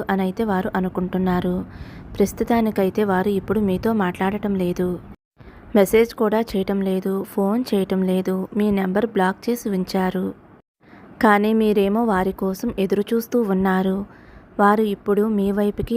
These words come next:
అట్రాక్ట్ అవుతూ ఉన్నారు. వారికైతే మీరు చాలా ఇంపార్టెంట్, వారి లైఫ్లో మీరు చాలా ఇంపార్టెంట్ అనమాట. ఎందుకంటే వారి లైఫ్లో ఏదైనా బిజినెస్ ఉండవచ్చు, దానివల్ల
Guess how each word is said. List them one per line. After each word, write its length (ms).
అట్రాక్ట్ 420
అవుతూ 280
ఉన్నారు. 500
వారికైతే 640
మీరు 300
చాలా 380
ఇంపార్టెంట్, 640
వారి 260
లైఫ్లో 400
మీరు 340
చాలా 460
ఇంపార్టెంట్ 600
అనమాట. 340
ఎందుకంటే 560
వారి 320
లైఫ్లో 420
ఏదైనా 400
బిజినెస్ 480
ఉండవచ్చు, 580
దానివల్ల 560